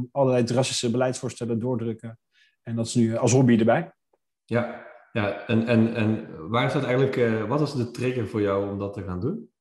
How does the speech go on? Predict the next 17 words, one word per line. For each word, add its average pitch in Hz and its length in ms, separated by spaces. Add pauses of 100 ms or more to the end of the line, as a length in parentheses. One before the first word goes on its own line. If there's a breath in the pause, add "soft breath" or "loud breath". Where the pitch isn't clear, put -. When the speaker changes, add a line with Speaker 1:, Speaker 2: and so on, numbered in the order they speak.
(840 loud breath)
Speaker 1:
Ehm, 165 640 (100)
dat 165 320
is 170 160
een 175 140
beetje 170 220
een 160 60
glijdende 175 440
schaal 151 320
ge-, - 200
geweest. 165 640
Ehm, 147 580
maar 143 300
het, 143 260
eh, 143 500
verkiezingsprogramma 143 1080
van 135 240
de, 127 460